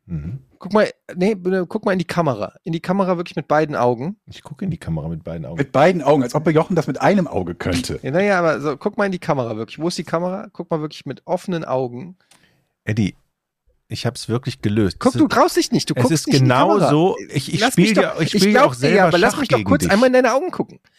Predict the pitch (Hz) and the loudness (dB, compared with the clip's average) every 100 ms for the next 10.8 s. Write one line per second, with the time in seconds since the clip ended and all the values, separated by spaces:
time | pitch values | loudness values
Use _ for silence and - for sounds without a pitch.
0 | - - - - 226 180 160 196 240 220 | -20 -20 -8 -4 -2 0 0 2 2 2
1 | - - - 196 - 285 - 294 - 208 | 0 -2 -2 -4 -2 -2 -2 -4 -2 0
2 | 196 175 120 104 - _ _ _ _ _ | 2 2 2 0 -6 _ _ _ _ _
3 | _ _ _ _ _ _ _ _ - - | _ _ _ _ _ _ _ _ -8 -6
4 | 65 71 80 - - _ _ _ _ _ | -6 -8 -10 -16 -20 _ _ _ _ _
5 | _ _ _ _ _ _ _ _ _ _ | _ _ _ _ _ _ _ _ _ _
6 | _ - - - - - 165 190 196 _ | _ -16 -16 -18 -20 -18 -16 -16 -18 _
7 | _ - 135 - 117 - 147 - - 110 | _ -2 0 2 0 0 -2 0 -2 0
8 | 98 - 95 - 85 113 85 104 92 90 | -2 -2 -4 -4 -2 -2 0 -2 -2 -4
9 | 113 - 117 - _ _ _ _ _ _ | -4 -4 -6 -12 _ _ _ _ _ _
10 | _ _ _ _ _ _ 170 | _ _ _ _ _ _ -18